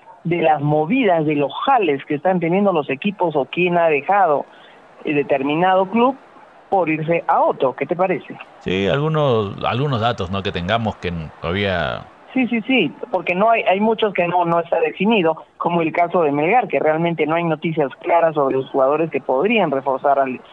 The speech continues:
Speaker 1: al equipo en la temporada veinte veintitrés. Lo que sí es un hecho es que Martín Pérez Guedes, José Luján,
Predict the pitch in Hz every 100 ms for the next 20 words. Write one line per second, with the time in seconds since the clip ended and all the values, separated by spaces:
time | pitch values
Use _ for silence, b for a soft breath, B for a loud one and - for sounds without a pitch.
0 | B B 139 143 143 156 151 135 139 135
1 | 143 143 139 143 147 139 131 139 135 208
2 | 240 - B B 135 127 139 175 170 190
3 | 202 226 - 165 170 - - - - 147
4 | 147 131 123 185 196 196 180 160 160 156
5 | 160 165 165 - B B - 147 147 226
6 | 208 180 - 151 147 147